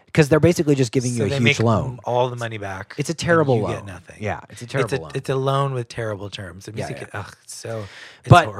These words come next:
Speaker 1: but with this
Speaker 2: horrendous.
Speaker 1: label, this label, this indie label
Speaker 2: That's
Speaker 1: that I did,
Speaker 2: horrendous.
Speaker 1: that I was working on, um, we call them, and I'm like, "Yo," so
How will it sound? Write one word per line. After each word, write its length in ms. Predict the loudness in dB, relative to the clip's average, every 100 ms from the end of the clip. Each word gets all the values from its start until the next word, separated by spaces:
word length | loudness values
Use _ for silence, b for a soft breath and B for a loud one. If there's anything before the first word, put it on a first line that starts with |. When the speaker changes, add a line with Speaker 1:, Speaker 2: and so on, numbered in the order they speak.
| 2
Speaker 1:
but 120 | 4 6
with 100 | 4
this 160 | 2
Speaker 2:
horrendous. 40 | 2
Speaker 1:
label, 280 | 0 0 0
this 180 | 0 2
label, 260 | 2 2 -2
this 280 | -4 -6
indie 240 | -2 2 4
label 160 | 4 4 2
Speaker 2:
That's 40 | 2
Speaker 1:
that 40 |
I 100 | 0
did, 480 | 0 2 2 -2 -8
Speaker 2:
horrendous. 280 | -18 -14 -4
Speaker 1:
that 180 | 0 0
I 40 |
was 160 | 0 0
working 340 | -2 -2 -2
on, 380 | 0 -2 -4 -10 _ _ _ _ -2
um, 380 | 0 0 -2 -10 _ _ _ _
we 180 | -2 -2
call 420 | -2 2 4 4
them, 540 | 4 0 0 -2 -4 -8 _ _ _ _
and 160 | -2 0
I'm 140 | 0
like, 320 | 0 0 -2 2
"Yo," 420 | 6 6 6 0
so 680 | -2 0 2 2 0 -2